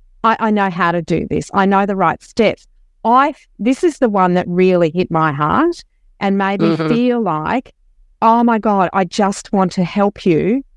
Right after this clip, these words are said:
Speaker 1: but how do I, I can't tell you
Speaker 2: Yeah.
Speaker 1: directly that I can help you."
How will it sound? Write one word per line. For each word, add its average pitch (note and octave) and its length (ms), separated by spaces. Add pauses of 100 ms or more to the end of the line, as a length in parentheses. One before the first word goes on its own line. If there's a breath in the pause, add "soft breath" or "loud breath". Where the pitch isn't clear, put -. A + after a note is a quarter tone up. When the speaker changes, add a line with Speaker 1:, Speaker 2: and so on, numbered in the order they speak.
(300)
Speaker 1:
but A#3 120
how G3+ 220
do G#3+ 140
I, F#3+ 200 (840)
I G#3+ 80
can't A3+ 320
tell B3 200
you A#3 160
Speaker 2:
Yeah. A3+ 120
Speaker 1:
directly G#3 480
that A3 180
I A3+ 100
can B3 260
help G#3+ 260
you." G3 180